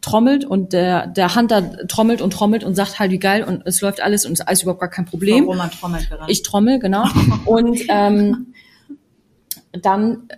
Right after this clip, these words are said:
Speaker 1: äh, kommt man eben halt dann zu dem Kollegen, der betreut, und der hat auf einmal gar keine Trommel mehr und der sagt, „Nee, das, nee, weiß ich nicht, was
Speaker 2: Das
Speaker 1: mein
Speaker 2: ist
Speaker 1: Kollege da“,
Speaker 2: Triangel da manchmal.
Speaker 1: äh, genau, mit so einer Dreh-, Ping.
Speaker 2: <laughs>
Speaker 1: Ähm, so,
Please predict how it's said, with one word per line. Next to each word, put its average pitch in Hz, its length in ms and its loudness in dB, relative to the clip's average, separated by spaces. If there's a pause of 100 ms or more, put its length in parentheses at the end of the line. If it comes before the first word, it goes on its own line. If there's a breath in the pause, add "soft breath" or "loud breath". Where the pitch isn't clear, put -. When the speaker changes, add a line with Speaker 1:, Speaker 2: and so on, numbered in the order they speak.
Speaker 1:
äh, - 360 -14
kommt - 220 -2
man 220 140 2
eben 208 180 4
halt 202 140 2
dann 196 140 2
zu 202 120 -2
dem 196 260 0 (200)
Kollegen, 220 340 2
der 196 100 4
betreut, 233 760 0 (220)
und 190 160 0
der 196 160 2
hat 220 120 0
auf - 120 -2
einmal 196 180 2
gar 254 140 0
keine 185 240 0
Trommel 175 300 2
mehr 175 260 2
und 180 60 0
der 170 60 0
sagt, 160 160 -4
„Nee, 156 160 0
das, 147 280 -6
nee, 156 160 0
weiß 170 160 2
ich 165 80 0
nicht, 156 120 -2
was 160 100 -4
Speaker 2:
Das 175 40 -2
Speaker 1:
mein 170 120 0
Speaker 2:
ist 175 60 -2
Speaker 1:
Kollege 196 300 4
da“, 180 180 2
Speaker 2:
Triangel 170 320 -2
da 160 100 -6
manchmal. 165 420 -6
Speaker 1:
äh, 214 160 0
genau, 196 240 2
mit 233 120 4
so - 100 -2
einer 208 200 -2
Dreh-, 190 260 2
Ping. 320 500 4 (120)
Speaker 2:
<laughs> - 140 -10
Speaker 1:
Ähm, 220 240 6 (440)
so, 226 120 4